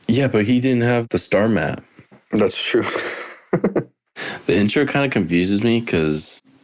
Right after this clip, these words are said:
Speaker 1: so they were standing on that dune, right? Looking at the stars with, oh,
Speaker 2: Mm-hmm.
Speaker 1: yeah, okay.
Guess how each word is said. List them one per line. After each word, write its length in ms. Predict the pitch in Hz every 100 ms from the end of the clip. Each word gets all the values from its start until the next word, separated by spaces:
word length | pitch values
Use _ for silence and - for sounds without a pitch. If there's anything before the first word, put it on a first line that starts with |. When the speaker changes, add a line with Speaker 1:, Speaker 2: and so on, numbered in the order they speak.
| -
Speaker 1:
so 200 | - 95
they 120 | 87
were 80 | 98
standing 320 | 101 110 95 95
on 100 | 92
that 200 | 87 78
dune, 300 | 87 82 78
right? 380 | 80 85 90 - _
Looking 240 | 82 78 85
at 80 |
the 60 | 76
stars 560 | - 85 82 85 - - -
with, 340 | 80 - - _ - -
oh, 300 | 95 95 92
Speaker 2:
Mm-hmm. 120 | 90
Speaker 1:
yeah, 260 | 87 85 73
okay. 480 | 82 - 80 78